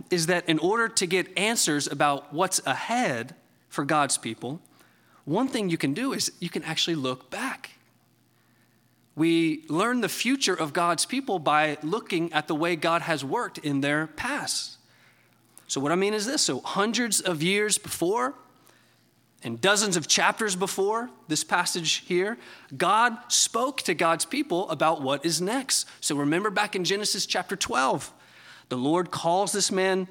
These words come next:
named Abram to get up from his current place and to go into a new place. God called it a land of promise, this place called Canaan.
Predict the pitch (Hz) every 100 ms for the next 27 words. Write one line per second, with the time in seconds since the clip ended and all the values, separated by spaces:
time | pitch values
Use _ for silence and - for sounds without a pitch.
0 | - - 147 143 - 160 185 202 220 247
1 | - - - 147 123 175 214 196 208 196
2 | 180 - 185 185 - 180 196 - 151 127
3 | 175 196 196 196 160 156 190 190 - 180
4 | 202 175 - - 160 170 180 175 151 131
5 | 131 156 185 190 180 170 165 - - -
6 | - - 165 185 147 113 147 - - 165
7 | - 196 175 - 165 180 147 110